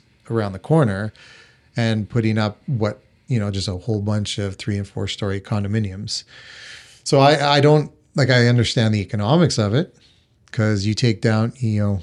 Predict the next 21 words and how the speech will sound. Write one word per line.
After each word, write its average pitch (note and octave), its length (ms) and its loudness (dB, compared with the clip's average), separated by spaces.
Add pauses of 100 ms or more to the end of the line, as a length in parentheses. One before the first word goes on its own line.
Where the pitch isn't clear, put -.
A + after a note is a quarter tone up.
five A2+ 300 0
homes A#2 300 2
that G2 160 -6
you - 40 -18
pay G#2 180 -2
five A2 280 0
million G#2+ 240 2
dollars A2 300 4
for, G#2 280 -2
and G2+ 160 -4
you've G2+ 260 -6
got G2+ 340 -2 (220)
thirty G#2 220 -2
million G2+ 300 -2
dollars G2+ 360 -4
worth G#2+ 140 -6
of G2+ 80 -10
condos G2 440 -4
to A2 60 -14
sell. G2+ 280 -8
But G#2 320 -6